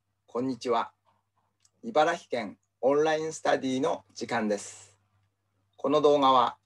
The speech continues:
小学三年国語、夕菅村の小さな旅館、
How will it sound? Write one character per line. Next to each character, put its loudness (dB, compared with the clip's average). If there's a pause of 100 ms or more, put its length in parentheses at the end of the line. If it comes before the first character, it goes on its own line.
(140)
小 4
学 -4
三 0
年 -2 (320)
国 -6
語、 4 (560)
夕 0
菅 -2
村 2
の -2
小 -8
さ -4
な -4
旅 -4
館、 -6